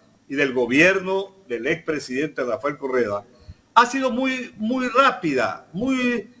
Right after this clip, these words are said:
muy enseguida, ha hecho, ha actuado con a-, actos urgentes y ha detenido a la gente espectacularmente, llevando incluso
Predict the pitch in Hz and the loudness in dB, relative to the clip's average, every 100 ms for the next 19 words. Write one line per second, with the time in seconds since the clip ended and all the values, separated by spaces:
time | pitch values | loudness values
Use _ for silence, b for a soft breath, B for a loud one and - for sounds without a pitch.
0 | - - 240 262 247 - 226 269 269 254 | -20 -2 2 4 4 4 2 2 4 4
1 | 247 240 247 240 226 233 - 240 247 240 | 4 4 2 2 0 0 2 2 4 4
2 | 214 214 214 196 220 220 226 - 202 170 | 2 0 0 4 2 2 -4 0 0 4
3 | 247 254 208 233 240 233 196 _ b b | 2 2 -6 0 2 2 -6 _ b b
4 | _ 190 214 226 226 214 214 208 226 226 | _ 4 6 6 2 0 0 -2 2 6
5 | 214 165 247 262 202 233 233 202 214 190 | 6 4 2 0 -4 2 2 2 -2 0
6 | 214 196 196 196 220 208 233 247 220 190 | 0 0 2 4 4 4 2 2 -2 -4
7 | 208 202 196 240 220 214 190 240 254 214 | 2 4 6 4 2 -10 -12 -8 -6 -4
8 | 220 240 233 - | 6 6 6 0